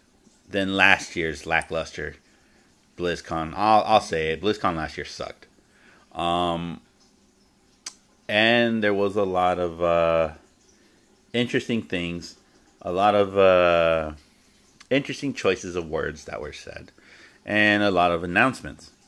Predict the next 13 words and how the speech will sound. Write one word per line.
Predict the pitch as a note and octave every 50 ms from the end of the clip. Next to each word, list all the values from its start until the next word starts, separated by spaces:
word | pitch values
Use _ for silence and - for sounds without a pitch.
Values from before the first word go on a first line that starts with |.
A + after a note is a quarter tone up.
| _ _ _ -
So, | - - - C#2 C2+ C#2 - - _ _ _ _ _ _ _ _ _ _ _ _ _ _ _ - - - _ _ _ _ _ _ _ _ _ _ - -
um, | - E2 E2+ E2+ E2 E2 E2 E2+ E2 E2+ D#2+ E2
first | - - A#2+ A#2+ - A#2+
and | F#2+ -
foremost, | G2 F#2+ F2+ F2 F2 F2 F2 E2+ - - - -
uh, | - F#2 F2+ F2 E2+
one | E2+ F#2 G#2 G#2+
of | A#2 A2+
the | A2
big | F#2 F2+ F#2+ F2 E2
stories | - - E2+ D#2 D2+ D2+ D2+ C#2+ -
that, | - D2+ D2+ D2 - - _ _ _ -
um, | D#2+ D#2 D2+ D2+ D#2+ D#2+